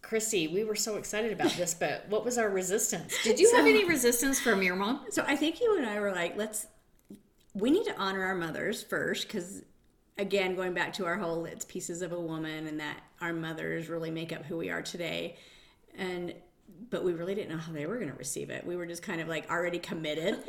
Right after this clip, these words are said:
Speaker 1: <laughs>
Speaker 2: We're doing this episode, and we had not even asked them.
Speaker 1: No, and let, let's be clear. So, uh, I called my mom and said, you know, my mom just turned eighty-six in,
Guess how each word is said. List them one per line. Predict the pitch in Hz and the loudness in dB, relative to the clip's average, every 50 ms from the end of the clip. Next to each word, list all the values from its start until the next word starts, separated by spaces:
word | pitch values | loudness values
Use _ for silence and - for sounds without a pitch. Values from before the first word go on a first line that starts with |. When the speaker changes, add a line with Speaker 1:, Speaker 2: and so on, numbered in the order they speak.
| 403 - | -8 -6
Speaker 1:
<laughs> | - 359 - - | -6 -6 -4 2
Speaker 2:
We're | 202 208 214 | 6 8 8
doing | 202 - - 240 233 240 262 285 | 8 8 8 10 10 10 10 10
this | 294 302 311 - 277 | 10 8 8 8 6
episode, | 240 247 254 277 254 - 254 240 226 226 226 226 220 | 4 6 4 4 4 4 4 4 6 6 4 4 2
and | - 208 196 190 | 0 0 0 0
we | 185 190 196 | 0 0 0
had | 220 180 175 175 | 0 -2 -2 -2
not | 175 160 156 165 | -2 -2 0 0
even | 165 160 165 - | 0 -2 -2 -4
asked | - 73 76 - - - - - - | -4 -6 -6 -6 -8 -8 -10 -8 -8
them. | - - - - - - - - - - - | -8 -8 -8 -12 -14 -16 -20 -20 -20 -10 -6
Speaker 1:
No, | 208 196 190 190 175 170 | -2 0 2 2 2 2
and | 175 170 175 | 2 2 4
let, | 196 202 - - 185 | 4 4 4 2 2
let's | 185 190 220 262 - - | 4 6 6 6 6 4
be | - 320 - | 0 -2 -2
clear. | - - - 196 165 160 143 151 175 | -2 -4 -2 0 0 0 0 -2 -4
So, | - - - 175 165 165 165 165 165 160 165 165 165 165 165 165 - - - - | -2 0 2 2 2 4 4 4 4 6 6 4 4 2 0 -4 -6 -10 -8 -4
uh, | 196 180 175 170 165 165 165 165 156 - - | 0 2 4 4 6 6 6 6 4 4 0
I | 165 180 180 | -2 -2 -4
called | - 185 175 170 180 | -2 -4 -4 -4 -4
my | 170 175 | -4 -4
mom | 185 170 147 135 139 143 170 226 240 - - - _ _ _ - | -4 -4 -6 -6 -6 -4 -6 -6 -8 -10 -14 -20 _ _ _ -4
and | - 185 175 165 165 | -4 -2 -2 -2 -2
said, | - - 180 156 151 147 147 143 143 147 143 - - - - - - - - - - - - - | -2 0 0 0 2 2 0 0 0 0 -2 -4 -10 -16 -20 -20 -20 -20 -20 -20 -20 -20 -20 -4
you | - 208 196 | 0 2 2
know, | 180 | 4
my | 175 190 214 262 | 4 4 4 4
mom | 269 269 254 247 240 233 | 4 4 4 2 2 2
just | 233 220 220 - - | 2 0 0 0 -2
turned | 202 175 165 165 165 165 160 - | -2 -2 -2 -2 -2 -2 -4 -2
eighty-six | 180 180 170 185 196 196 - - - 175 151 135 151 - - - - - - - 196 | -2 -2 -2 -2 -4 -4 -4 -4 -2 -2 -2 -2 -2 -4 -4 -6 -6 -6 -6 -6 -6
in, | 185 170 160 | -4 -2 -2